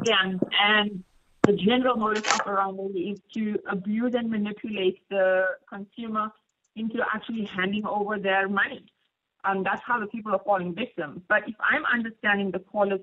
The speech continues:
comments, uh, um, accurately, he's referring to an ancestry type scam where the,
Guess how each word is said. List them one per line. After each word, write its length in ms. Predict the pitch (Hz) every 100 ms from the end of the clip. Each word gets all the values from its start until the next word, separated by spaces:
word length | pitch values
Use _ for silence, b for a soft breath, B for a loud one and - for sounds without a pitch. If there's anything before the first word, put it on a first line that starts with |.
| - -
comments, 480 | 214 190 180 185 - -
uh, 520 | 180 180 180 175 175 67 64
um, 300 | 160 165 165 - _ _ _ -
accurately, 600 | 220 247 208 185 185 180
he's 140 | 202 202
referring 560 | 226 226 233 214 202 208 202
to 280 | 196 190 - -
an 80 | 180 175
ancestry 560 | 180 - 254 - 240 -
type 180 | 180 170 - -
scam 260 | 160 151 165 _ _ _ _ -
where 260 | 196 202
the, 680 | 196 196 190 190 190 185 180